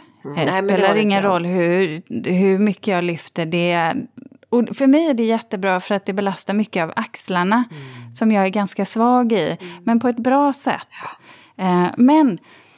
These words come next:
Speaker 2: Så här, Linda, nu
Speaker 1: Ja.
Speaker 2: måste jag fråga dig, för nu ska jag ta min reflektion.
Speaker 1: Ja.
Speaker 2: För det är så här att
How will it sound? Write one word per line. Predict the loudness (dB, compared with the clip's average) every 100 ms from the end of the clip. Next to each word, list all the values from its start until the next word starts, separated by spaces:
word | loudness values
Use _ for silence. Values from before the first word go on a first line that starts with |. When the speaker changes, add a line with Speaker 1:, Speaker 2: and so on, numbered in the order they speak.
| _ _ _
Speaker 2:
Så | -4 0
här, | 2 2
Linda, | 2 0 -2
nu | 2
Speaker 1:
Ja. | 4
Speaker 2:
måste | 4 2 -2
jag | -4
fråga | -2 -2
dig, | -2
för | 0
nu | 2 2
ska | -2
jag | 0
ta | 4
min | 6 6
reflektion. | 2 -2 -4 -2 -2 -2
Speaker 1:
Ja. | -2
Speaker 2:
För | 0
det | 0
är |
så | -2 0
här | 0
att | -2 -6